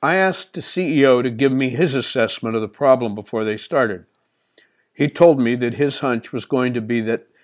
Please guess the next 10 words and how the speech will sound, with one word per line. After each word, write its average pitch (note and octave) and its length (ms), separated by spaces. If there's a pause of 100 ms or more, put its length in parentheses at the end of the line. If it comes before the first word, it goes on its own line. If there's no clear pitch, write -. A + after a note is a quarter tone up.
(260)
that A#2 340
same B2 340
department, G#2+ 600 (320)
the B2 80
one A2+ 260
that G#2+ 160
the G#2+ 300 (180)
team C#3 300
had G#2 160
identified. G#2 640